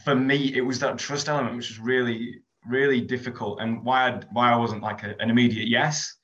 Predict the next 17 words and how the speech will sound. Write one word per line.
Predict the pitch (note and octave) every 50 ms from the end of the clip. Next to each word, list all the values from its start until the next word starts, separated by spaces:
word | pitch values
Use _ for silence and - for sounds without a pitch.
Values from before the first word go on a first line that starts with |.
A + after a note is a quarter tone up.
| _ _ C3
and | C3+ C3+ A#2+
which | A#2+ - -
was | B2+ G#2+ - -
kind | - C3+ C3+ C3
of | A#2+ G2+ G2 G2 - _ _ _
why | - - G#2+ A2 B2+ C3 C3+ C#3+ D#3+ - - -
it | A#2+ A#2+
was | B2 A#2 -
after | B2 A#2 - - B2+ A2+
having | - A#2 B2 B2+ B2 A#2+ G#2+ G#2 G#2
that, | A2 G#2+ - - - _
that | - G2+ - -
first | - A#2 A2+ G#2 -
contact | B2+ B2+ C3+ B2+ B2 G#2+ F#2+ - - - -
with | G#2+ G#2+ G#2 G2+ G2 - - _ _ _ _ _ _ _ -
a | G#2+
complete, | - A#2+ A#2 A2+ - A#2+ A#2 A2 G#2